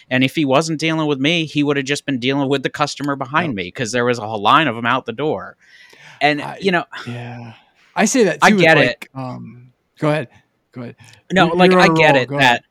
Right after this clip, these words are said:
Speaker 3: ahead. <laughs>
Speaker 1: I, I, I'm just, I get where they're coming from. Like, companies suck, and, and usually
Speaker 3: Sure.
Speaker 1: it's management's fault. And then, in, you know, in this case, this was a manager out on the floor who probably doesn't need to be out on the floor.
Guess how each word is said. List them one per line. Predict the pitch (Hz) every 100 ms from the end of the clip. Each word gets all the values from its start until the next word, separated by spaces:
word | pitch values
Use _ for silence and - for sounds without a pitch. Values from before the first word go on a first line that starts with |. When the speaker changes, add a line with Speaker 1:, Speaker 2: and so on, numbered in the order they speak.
| -
Speaker 3:
ahead. | 262 330
<laughs> |
Speaker 1:
I, | - -
I, | 147 151 147 - 180 180
I'm | 208 208
just, | 226 - - - 185
I | 220
get | 180 190 185
where | 147 143
they're | 127 117
coming | 135 135 135
from. | - 147 143
Like, | 123 110 110 - _ _ _ _ _ _ _ _ _ _ _ _ _ -
companies | 190 175 175 143
suck, | - - 127 92 - - _
and, | 135 127 117 117
and | 135 123
usually | 120 147 185 160
Speaker 3:
Sure. | 123
Speaker 1:
it's | 110
management's | 117 117 117 - 117 101 -
fault. | - 110 90 - - - -
And | 139 131
then, | 123 123
in, | 135 131
you | 127
know, | 123 107
in | 127 107
this | 139 -
case, | - 135 117 -
this | 117 131 -
was | 117 110 104 95 - _ -
a | 117
manager | 113 117 117 98 104 101
out | 113 117
on | 113
the | 101
floor | - 110 117 101 92
who | 104
probably | - 135 120 110 107
doesn't | 113 104 101
need | 113
to | 92
be | 113 113
out | 95 90
on | 87
the | 85
floor. | - 95 87 80 76